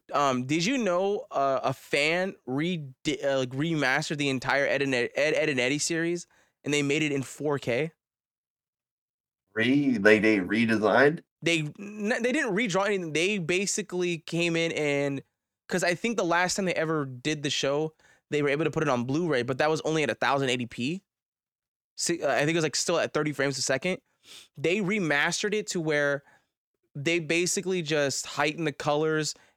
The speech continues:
Speaker 1: and the actual line design on it, so, like, it's more distinctive, and brought out
Speaker 2: Ooh,
Speaker 1: more
Speaker 2: okay.
Speaker 1: colors and put it at sixty frames per second. And you can, it's, it's, it's, it's, it's totally free. Like, it's available. Like,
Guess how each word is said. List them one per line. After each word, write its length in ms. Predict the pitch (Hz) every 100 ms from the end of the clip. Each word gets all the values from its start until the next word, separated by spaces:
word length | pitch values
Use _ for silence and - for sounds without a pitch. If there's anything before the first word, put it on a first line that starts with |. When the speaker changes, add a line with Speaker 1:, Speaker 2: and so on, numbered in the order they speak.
| -
Speaker 1:
and 160 | 139 139
the 140 | 135
actual 440 | 127 147 151 127 123
line 320 | 110 120 147
design 340 | 160 151 156
on 100 | 180 196
it, 160 | 202
so, 160 | - 131
like, 200 | 120 117
it's 140 | 127
more 180 | 139 135
distinctive, 840 | 123 127 - - 135 160 202 240 - _ _ _ _ _ -
and 160 | 131
brought 180 | 135 151
out 140 | 156
Speaker 2:
Ooh, 20 | 151
Speaker 1:
more 160 | 143
Speaker 2:
okay. 120 | 131 -
Speaker 1:
colors 600 | 160 180 135 127 135 - _ _ _ _ -
and 140 | 151
put 160 | - 185
it 40 |
at 120 | 131
sixty 500 | - - 247 - 247
frames 360 | 196 147 127 123
per 160 | - 120
second. 500 | - 110 104 110 - _ _ _ _ _
And 580 | - 147 143 139 135 127 - _ _ _ _ _ _ _ _ _ _ _ _ _ _ _ _
you 160 | - 180
can, 120 | 302
it's, 200 | 247 190
it's, 140 | 247 226
it's, 200 | 214 -
it's, 180 | 214 -
it's 200 | 214 -
totally 320 | 262 320 147
free. 200 | - 143
Like, 140 | 117
it's 100 | 135
available. 440 | 143 151 120 113 - _ - - - -
Like, 220 | 127